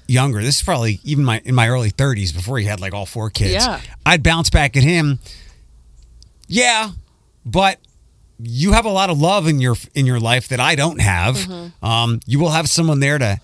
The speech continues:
Speaker 1: help you die."
Speaker 2: Mm.
Speaker 1: I mean, that is still in doubt for me. So it, it's, it's not even what you particularly want. There will always be trade-offs.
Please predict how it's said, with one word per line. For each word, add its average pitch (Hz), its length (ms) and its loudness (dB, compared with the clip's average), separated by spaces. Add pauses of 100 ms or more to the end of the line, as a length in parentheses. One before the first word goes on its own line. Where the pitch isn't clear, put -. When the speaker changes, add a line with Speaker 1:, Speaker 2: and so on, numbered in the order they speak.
Speaker 1:
help 156 320 0
you 143 100 0
die." 139 560 2 (100)
Speaker 2:
Mm. 175 300 -10
Speaker 1:
I 147 40 0
mean, 175 400 2
that 185 240 0
is 220 220 -2
still 214 300 -4
in 226 160 -4
doubt 208 260 2
for - 160 -2
me. 104 260 2
So 139 340 0 (100)
it, 151 240 -4 (100)
it's, - 420 -2 (280)
it's - 180 -4
not 214 140 2
even 196 300 0 (200)
what 147 340 -2
you 151 120 0
particularly 120 600 2
want. 110 380 0
There 156 100 0
will 175 200 2
always 190 360 0
be 104 120 -6
trade-offs. 98 840 -2